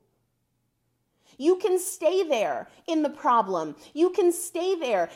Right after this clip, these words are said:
in the frustration. You can stay there in the past failures. And by fixing it, fixating on them, you'll continue to create more of them, or you can march forward.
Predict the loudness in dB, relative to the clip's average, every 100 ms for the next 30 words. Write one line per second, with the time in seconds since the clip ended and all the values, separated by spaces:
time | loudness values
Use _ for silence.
0 | -6 -2 -2 -2 -2 -2 -6 -6 -4 -6
1 | -6 -8 -4 -2 0 0 -2 -4 -6 -2
2 | -2 2 2 2 -2 -4 -2 -2 -4 -6
3 | -6 -8 -12 -6 -2 -2 0 -2 -2 -6
4 | 0 2 2 0 -4 -10 -8 -6 -4 -4
5 | -8 -10 -6 -6 -4 -2 -2 -2 -2 -2
6 | -2 -6 -6 -2 -2 -4 -8 -10 -4 -2
7 | -2 -4 -16 _ -2 0 2 0 4 2
8 | 2 0 2 0 -2 -4 2 4 6 4
9 | 2 -8 _ _ _ _ _ _ _ _
10 | 0 2 4 4 2 -4 -2 -2 0 -4